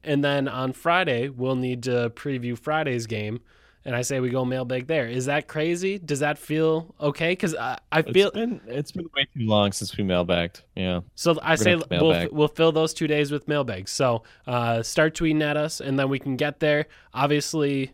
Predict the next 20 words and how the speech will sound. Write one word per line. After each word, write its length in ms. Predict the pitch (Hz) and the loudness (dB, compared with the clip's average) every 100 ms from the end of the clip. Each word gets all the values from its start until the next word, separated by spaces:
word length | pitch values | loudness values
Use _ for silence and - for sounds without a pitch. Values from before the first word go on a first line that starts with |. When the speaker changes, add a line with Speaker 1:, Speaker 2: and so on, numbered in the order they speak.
| - | -6
Speaker 1:
Wednesday 420 | 135 139 135 139 | 0 0 0 0
night, 240 | 135 139 | 0 -2
we'll 120 | 123 127 | -2 -4
have 140 | 131 | -4
to 100 | 131 | -4
recap 420 | 127 120 135 123 | -4 -4 -4 -6
the 60 | 110 | -6
Blazers 500 | 107 135 156 151 139 | -4 -2 0 -2 -4
game. 280 | 147 147 127 | -2 -2 0
And 180 | 117 113 - - - | -2 -6 -14 -20 -10
again, 340 | 120 131 127 | -4 -2 -2
we'll 380 | 120 120 117 117 _ _ _ _ | 0 0 -2 -4 _ _ _ _
try 160 | - 135 | -2 0
to 80 | 120 | 0
get 200 | 123 - | -2 0
you 80 | |
ready 220 | 127 120 117 | -2 0 -2
for 140 | 127 | -4
that 240 | 117 120 | -2 -2
one, 320 | 123 120 120 | -2 -2 -2